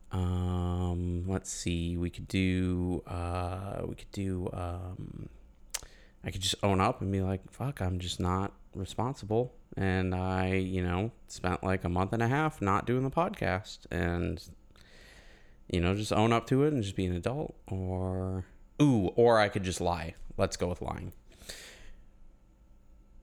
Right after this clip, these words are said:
Like many things that are the best in life, steak, wine, you know, Parmesan.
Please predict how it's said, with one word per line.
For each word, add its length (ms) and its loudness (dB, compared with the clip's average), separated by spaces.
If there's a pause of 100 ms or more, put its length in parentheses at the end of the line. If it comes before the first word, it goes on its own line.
(600)
Like 260 6
many 260 6
things 440 2
that 120 4
are 120 6
the 100 2
best 340 2
in 160 2
life, 520 2 (1120)
steak, 640 0 (760)
wine, 680 2 (1200)
you 160 2
know, 200 2 (1200)
Parmesan. 720 2